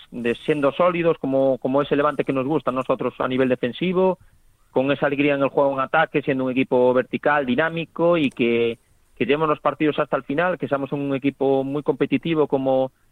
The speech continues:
como fuimos en momentos importantes en temporada pasada, y siendo conscientes que vivir momentos como este es muy difícil. Entonces, todo el sacrificio que nos llevó hasta aquí,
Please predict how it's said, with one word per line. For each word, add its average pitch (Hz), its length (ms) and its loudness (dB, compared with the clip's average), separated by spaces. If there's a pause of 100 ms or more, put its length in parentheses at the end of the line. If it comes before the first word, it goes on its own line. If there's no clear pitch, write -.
(280)
como 135 180 0
fuimos 160 280 -2
en 156 80 -2
momentos 156 400 -2
importantes 139 560 -2
en 131 120 -2
temporada 135 340 2
pasada, 175 420 -2 (360)
y 135 260 0 (100)
siendo 180 260 0
conscientes 185 580 -2
que 131 240 0
vivir 135 380 0
momentos 165 360 0
como 151 200 0
este 156 220 -2
es 139 80 -6
muy 147 160 2
difícil. 107 460 -2
Entonces, 107 400 -4 (120)
todo 156 160 2
el 160 100 -4
sacrificio 147 460 -2
que 139 80 0
nos 139 100 0
llevó 139 160 4
hasta 135 180 0
aquí, 170 260 -4